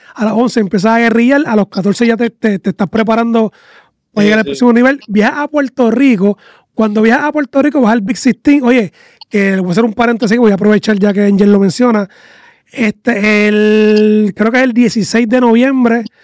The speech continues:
Speaker 1: o diecisiete de noviembre, el Big Sixteen, un torneo que se da aquí en Puerto Rico, que el que sabe de los torneos de P R es uno de los mejores torneos que hay. Es del dieciséis hasta el veintisiete. El Sonso de seguro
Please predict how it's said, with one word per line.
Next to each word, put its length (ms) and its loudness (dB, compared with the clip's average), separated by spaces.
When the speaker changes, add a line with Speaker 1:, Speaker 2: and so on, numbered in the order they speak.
Speaker 1:
o 100 -6
diecisiete 380 0
de 60 2
noviembre, 580 0
el 260 -2
Big 220 0
Sixteen, 400 -2
un 120 0
torneo 300 -2
que 100 -4
se 100 -2
da 60 -2
aquí 80 -2
en 80 -2
Puerto 280 -2
Rico, 320 -2
que 100 -4
el 100 -2
que 160 0
sabe 260 2
de 60 2
los 100 0
torneos 320 -2
de 100 -2
P 80 -2
R 300 0
es 60 -2
uno 140 -2
de 60 -4
los 80 -4
mejores 280 -4
torneos 400 2
que 260 0
hay. 360 0
Es 180 -4
del 140 0
dieciséis 380 -2
hasta 300 -2
el 60 0
veintisiete. 920 -2
El 180 -2
Sonso 440 -2
de 80 -2
seguro 440 0